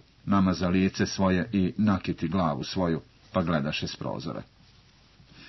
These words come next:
I kad Juj ulažeše na vrata, reče ona: „Je li mir, Zimrije,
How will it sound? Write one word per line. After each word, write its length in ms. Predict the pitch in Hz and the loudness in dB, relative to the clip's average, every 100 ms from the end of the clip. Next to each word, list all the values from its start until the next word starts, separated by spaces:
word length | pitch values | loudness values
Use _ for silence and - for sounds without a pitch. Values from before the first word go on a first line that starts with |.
| - | -2
I 100 | 101 | 2
kad 220 | 110 92 | 4 4
Juj 280 | 110 101 98 | 6 6 4
ulažeše 520 | 107 104 92 87 - | 4 2 2 0 2
na 100 | 85 | 2
vrata, 500 | 82 85 90 - 95 - | 2 2 0 0 -4 -4
reče 360 | - 87 80 - | -4 -4 -2 -2
ona: 260 | 80 85 82 - _ _ _ - - - | 0 0 0 -6 _ _ _ -20 -8 0
„Je 140 | 98 | 2
li 140 | 92 | 4
mir, 360 | 92 131 127 98 | 4 6 6 6
Zimrije, 600 | 90 104 98 95 85 71 | 4 4 6 4 2 -2